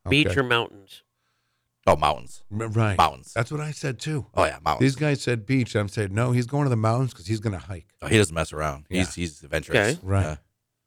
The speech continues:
Speaker 1: Fast food.
Speaker 3: Oh, fast food?
Speaker 1: What,
Speaker 2: Yeah.
Speaker 1: what, what do you go? What's his go-to for fast food?
Speaker 2: He had
Speaker 3: What
Speaker 2: to
Speaker 3: would
Speaker 2: go
Speaker 3: be
Speaker 2: to
Speaker 3: his go-to for fast
Speaker 1: Yeah.
Speaker 3: food?
Speaker 2: Yeah.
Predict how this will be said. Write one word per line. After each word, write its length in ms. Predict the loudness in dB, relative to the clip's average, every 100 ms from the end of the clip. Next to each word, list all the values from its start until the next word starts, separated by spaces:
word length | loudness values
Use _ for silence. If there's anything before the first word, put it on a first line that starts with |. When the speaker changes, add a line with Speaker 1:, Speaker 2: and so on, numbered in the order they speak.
| _
Speaker 1:
Fast 260 | 2 2 0
food. 380 | -2 -2 -4 _ _ _ _ _ _ _ _ _ _ _ _
Speaker 3:
Oh, 40 | _ _
fast 260 | -6 -6 -4
food? 360 | 0 2 2 -2
Speaker 1:
What, 140 | 0 0
Speaker 2:
Yeah. 140 | 2
Speaker 1:
what, 160 | 2 0
what 140 | -2
do 60 | -2
you 40 |
go? 180 | 0 0
What's 200 | 0 -2
his 140 | -4 -2
go-to 420 | 0 0 -2 -8
for 160 | -8
fast 320 | -6 -2 -2 -4
food? 140 | -2
Speaker 2:
He 80 | 2
had 120 | 4
Speaker 3:
What 100 | 4
Speaker 2:
to 60 | 2
Speaker 3:
would 40 |
Speaker 2:
go 100 | 2 4
Speaker 3:
be 80 |
Speaker 2:
to 60 | 2
Speaker 3:
his 60 | 2
go-to 360 | 2 4 2
for 140 | -2 -2
fast 260 | -2 0
Speaker 1:
Yeah. 100 | 0 0
Speaker 3:
food? 80 |
Speaker 2:
Yeah. 240 | 2 2